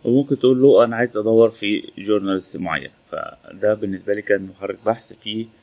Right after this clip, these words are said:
صفات كويسة. وكل واحدة فيهم هتلاقي إن هو تقدر إن أنت تشوف ال بي دي إف تفتحه على طول، مجرد إن أنت تدوس عليه،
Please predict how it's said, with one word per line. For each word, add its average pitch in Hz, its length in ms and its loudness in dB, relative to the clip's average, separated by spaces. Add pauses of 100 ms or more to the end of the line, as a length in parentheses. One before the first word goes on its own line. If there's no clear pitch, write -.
(300)
صفات 101 340 2 (380)
كويسة. 78 360 -4 (360)
وكل 135 280 2
واحدة 131 200 -4
فيهم 147 340 -6
هتلاقي 117 260 0
إن 107 100 -10
هو 107 360 -10 (720)
تقدر 107 240 2
إن 95 100 -12
أنت 104 100 -20
تشوف 110 260 -18
ال 98 80 -10
بي 92 140 -12
دي 95 200 -2
إف - 280 -12
تفتحه 120 420 -8 (160)
على 85 160 -12
طول، 123 320 -6
مجرد 92 300 -8
إن 90 60 -14
أنت 90 120 -14
تدوس 85 260 -16
عليه، 101 280 -4